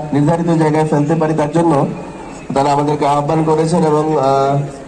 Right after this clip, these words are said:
তারপর রয়েছে আমাদের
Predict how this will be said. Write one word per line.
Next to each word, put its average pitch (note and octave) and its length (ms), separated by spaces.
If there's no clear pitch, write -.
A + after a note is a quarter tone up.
তারপর D3 280
রয়েছে E3 760
আমাদের D3+ 460